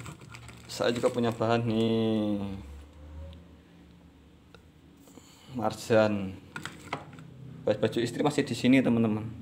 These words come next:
Sebagian ada di sini. Baju saya juga. Karena dulu istri juga pernah tinggal di sini sebelum saya bikin rumah ya. Nemenin saya satu tahun lah dia di sini. Habis saya bikin rumah,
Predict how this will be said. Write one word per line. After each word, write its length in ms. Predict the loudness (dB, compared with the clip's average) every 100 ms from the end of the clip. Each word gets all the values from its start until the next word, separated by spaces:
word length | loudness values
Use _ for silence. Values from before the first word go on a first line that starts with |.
| -12 -12 -12
Sebagian 320 | -4 2 4
ada 160 | 2 -2
di 140 | -6
sini. 320 | -2 0 -2 -4 -14 -20 -20 -20 -20 -20 -18 -16 -18 -20 -20 -20 -20 -20 -20 -20 -20 -14
Baju 140 | -6
saya 180 | 0 0 -2
juga. 320 | -2 -2 -2 -10 -2 0 0 0 0 0 -2 -14 -20 -20 -4 -4 -2 -10 -18 -16 -6
Karena 240 | 0 2
dulu 160 | 2 2
istri 240 | 2 -2
juga 160 | 0 2
pernah 160 | 2
tinggal 240 | 0 2 4
di 140 | 4
sini 240 | 6 8 8
sebelum 240 | 4 2
saya 160 | 2 0
bikin 240 | 0 0
rumah 320 | 2 2 2 0
ya. 160 | -4 -6 -10 -18 -20 -20 -20 -20 -20 -20 -20 -20 -20 -20 -20 -20 -16 -8
Nemenin 320 | -2 0 0
saya 400 | 4 6 6 4
satu 240 | -2 2
tahun 320 | 10 10 10
lah 160 | 6 2
dia 160 | 0 -2
di 80 |
sini. 240 | -2 -2 -2 -8 -18 -20 -20 -20 -18 -6 -4 -4 -8 -18 -14
Habis 140 | -8 -4
saya 120 | -4
bikin 240 | -2 -4
rumah, 80 | 0